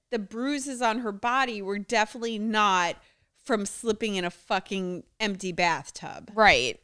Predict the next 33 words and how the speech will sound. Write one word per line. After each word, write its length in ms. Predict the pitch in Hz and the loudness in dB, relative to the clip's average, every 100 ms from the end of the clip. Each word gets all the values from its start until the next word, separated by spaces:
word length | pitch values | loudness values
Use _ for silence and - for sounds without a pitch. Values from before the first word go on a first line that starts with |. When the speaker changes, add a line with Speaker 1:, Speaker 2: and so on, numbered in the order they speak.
| _ | _
Speaker 1:
But 100 | 262 | 4
they 140 | 277 262 | 6 6
never 260 | 262 254 | 6 6
did 200 | 240 269 | 2 4
anything 440 | 233 214 214 208 208 | 4 4 -2 -2 4
of 200 | 269 247 | 4 6
it 160 | 196 | 2
because 320 | 214 214 214 | 0 -6 -4
he 100 | 220 | -4
was 140 | 202 190 | -4 -6
the 100 | 190 | -8
chief 260 | - 190 | -4 -4
of 60 | 180 | -6
police. 500 | 196 175 123 - - 196 | -8 -8 -10 -12 -8 8
Speaker 2:
Right, 260 | 190 180 | 8 8
so 120 | - | 4
they 100 | 185 | 2
were 120 | 180 175 | 2 0
just 180 | 175 - | -2 -2
kinda 180 | 175 | 0
like, 200 | 165 165 | 0 -2
"Whatever." 680 | 170 175 156 135 123 113 190 - | 2 4 6 4 4 0 0 0
Speaker 1:
But 140 | 262 | 4
she 240 | - 330 381 | 4 6 4
was, 180 | 415 339 | 2 -2
he 220 | - 320 | -2 -2
was 160 | 320 311 | 0 2
already 260 | 262 226 226 | 2 2 0
married, 640 | 226 247 277 254 208 208 | -2 2 2 2 0 -2
so 140 | 247 | -6
he 320 | 226 302 349 370 | -6 -4 -2 0
ended 300 | 330 269 233 | 0 2 4
up, 280 | 208 190 | 6 4